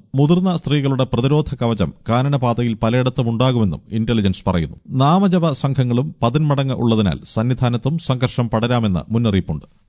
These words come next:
നാൽപത്തിയെട്ട് മണിക്കൂറിനകം ദർശനം പൂർത്തിയാക്കി മലയിറങ്ങണം എന്ന നിർദ്ദേശത്തിന് നിയമസാധുതയില്ലാത്തതും പാതകളിലൂടെ പ്രതിഷേധക്കാർ നടന്നെത്താം എന്നതും പോലീസിന് തലവേദനയാണ്.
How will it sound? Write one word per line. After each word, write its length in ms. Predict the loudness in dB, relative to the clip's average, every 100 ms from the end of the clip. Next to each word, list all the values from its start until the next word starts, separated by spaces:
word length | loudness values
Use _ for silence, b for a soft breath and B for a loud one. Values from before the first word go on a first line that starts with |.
| _
നാൽപത്തിയെട്ട് 760 | 0 2 2 2 -2 0 0 4
മണിക്കൂറിനകം 580 | 4 4 2 0 0 0
ദർശനം 400 | 0 0 0 0
പൂർത്തിയാക്കി 540 | 0 -2 0 0 0 -4
മലയിറങ്ങണം 640 | 0 2 4 2 0 -2 -2
എന്ന 160 | -2 -2
നിർദ്ദേശത്തിന് 600 | 0 2 2 0 -2 -2 0
നിയമസാധുതയില്ലാത്തതും 1160 | 0 2 2 2 0 0 2 2 2 2 0 -4 -8 _
പാതകളിലൂടെ 680 | 2 4 4 2 4 4 2
പ്രതിഷേധക്കാർ 680 | 0 -2 2 2 0 -2 -2
നടന്നെത്താം 580 | 0 0 0 0 0 -2 0
എന്നതും 300 | 0 2 0
പോലീസിന് 420 | 0 0 2 0 2
തലവേദനയാണ്. 640 | 2 2 2 2 -2 -6